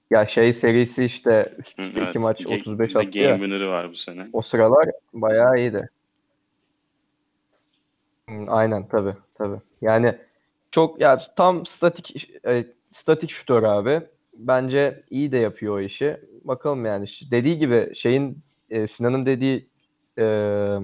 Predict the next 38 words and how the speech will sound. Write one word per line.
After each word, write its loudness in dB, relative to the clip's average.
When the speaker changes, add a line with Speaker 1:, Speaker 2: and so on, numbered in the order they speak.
Speaker 1:
oyun 4
sistemini 0
izleyeceğini -2
düşünüyorum -6
ben -2
de 0
Philadelphia, -2
Bas-, 2
Boston'ın 0
Philadelphia 2
karşısında. -2
Orada 2
da 2
tabii 0
dış -2
şutörlerin 0
çok -2
Speaker 2:
O -16
Speaker 1:
şeyi -4
Speaker 2:
yüzden 2
Speaker 1:
artıyor, 0
Speaker 2:
sordum 0
Speaker 1:
değeri 2
Speaker 2:
ben 2
de. -10
Speaker 1:
artıyor. -2
Hani -4
Speaker 2:
Yani -2
Shake -2
Speaker 1:
Furkan 4
Speaker 2:
Milton 2
Speaker 1:
eğer 6
Speaker 2:
atıyor, -4
Furkan -4
Speaker 1:
yüzde -2
elli 4
Speaker 2:
atıyor, 4
Speaker 1:
atarsa 2